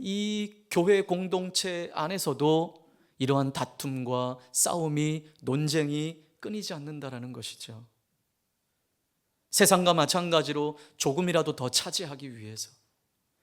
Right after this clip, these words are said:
내가 원하고 기뻐하는 것을 얻기 위해서, 내가 내 이름을 드러내기 위해서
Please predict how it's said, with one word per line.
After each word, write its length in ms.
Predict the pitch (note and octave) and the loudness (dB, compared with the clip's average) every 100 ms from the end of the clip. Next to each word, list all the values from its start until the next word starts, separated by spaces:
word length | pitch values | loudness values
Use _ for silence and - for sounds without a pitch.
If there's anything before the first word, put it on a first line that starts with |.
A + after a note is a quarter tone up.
| _ _ _ _ - | _ _ _ _ 0
내가 320 | B2+ D3+ F#3 | 4 8 10
원하고 440 | D#3+ E3+ F3 F3 | 10 10 10 8
기뻐하는 520 | F3+ F#3+ A#3 G#3+ G#3 F#3+ | 4 2 6 8 6 2
것을 300 | F3 F3+ F3 | 0 0 -2
얻기 420 | B2+ - D3 A#2 | -6 -4 -2 -2
위해서, 420 | A2 A#2 A2+ G#2+ A2+ _ _ _ _ _ _ _ _ _ _ _ _ _ _ _ _ _ _ _ _ _ | -2 -2 -4 -8 -20 _ _ _ _ _ _ _ _ _ _ _ _ _ _ _ _ _ _ _ _ _
내가 540 | C3+ D3+ E3 F#3+ F#3+ D#3 | 4 6 10 12 10 10
내 220 | E3+ A#3 | 10 12
이름을 420 | G#3 G#3 G#3 G#3+ | 10 6 6 4
드러내기 560 | G#3 F3 F3 D3+ E3+ A2 | 2 2 2 0 -4 -6
위해서 340 | A2 A2 A2+ | -6 -6 -8